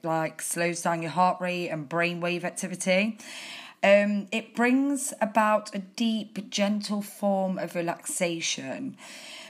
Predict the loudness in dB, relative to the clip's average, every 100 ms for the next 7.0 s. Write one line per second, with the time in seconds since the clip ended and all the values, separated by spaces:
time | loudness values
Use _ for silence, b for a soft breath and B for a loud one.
0 | 2 4 4 2 -4 0 0 -2 -6 -4
1 | 2 2 2 -4 -8 -8 -2 0 0 -2
2 | -2 -4 -6 -4 -4 -2 -2 -2 -2 -2
3 | -2 -2 -2 -6 -6 -6 -4 -4 -4 -4
4 | -2 -2 -2 -2 -2 0 4 6 4 -2
5 | -4 -4 -2 -4 0 0 -2 -2 -4 -4
6 | -6 -2 -2 2 4 2 -2 -8 -8 -8